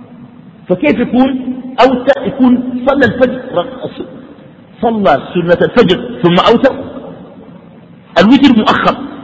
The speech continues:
والثلاث عشرة ركعة داخلة في شنو؟ داخلة في الوتر. والصواب أن هذا من باب الزيادة، والزيادة على إحدى عشر ركعة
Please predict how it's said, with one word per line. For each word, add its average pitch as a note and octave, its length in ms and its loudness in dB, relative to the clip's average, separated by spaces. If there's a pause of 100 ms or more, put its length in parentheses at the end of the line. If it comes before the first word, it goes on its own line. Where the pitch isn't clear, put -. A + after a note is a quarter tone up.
(160)
والثلاث E3+ 680 4 (260)
عشرة E3+ 460 -2
ركعة E3+ 220 -2
داخلة D#3+ 300 0
في B2 100 -6
شنو؟ C#3+ 200 -8 (1300)
داخلة D#3 400 -2
في - 80 -10
الوتر. B2+ 260 0 (300)
والصواب E3 480 2 (400)
أن C3+ 120 -2
هذا E3 240 0
من C#3 180 0
باب B2+ 200 0
الزيادة، B2+ 540 0 (1000)
والزيادة D3+ 600 2
على D3 260 -2
إحدى D#3 400 -4
عشر E3+ 500 -2 (220)
ركعة - 640 -2